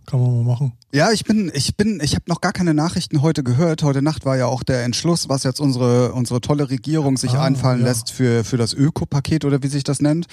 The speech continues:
Speaker 1: Stimmt.
Speaker 2: Ähm, das sollte ja dann auch, äh, schon passend vor den, vor den Demonstrationen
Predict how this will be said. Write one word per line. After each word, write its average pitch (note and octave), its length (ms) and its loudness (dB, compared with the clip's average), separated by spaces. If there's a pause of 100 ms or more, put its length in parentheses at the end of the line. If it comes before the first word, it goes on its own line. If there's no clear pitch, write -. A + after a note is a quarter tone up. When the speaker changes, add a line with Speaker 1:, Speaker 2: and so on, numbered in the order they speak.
Speaker 1:
Stimmt. - 420 -8 (100)
Speaker 2:
Ähm, B2 380 2
das B2+ 160 0
sollte C3 220 2
ja A#2+ 140 0
dann A#2 180 -2
auch, B2 280 -2
äh, A2+ 340 -2
schon A2+ 240 -2
passend B2 340 -2
vor B2 200 -2
den, A#2 220 -2
vor B2 180 -4
den A#2 160 -2
Demonstrationen A#2+ 680 0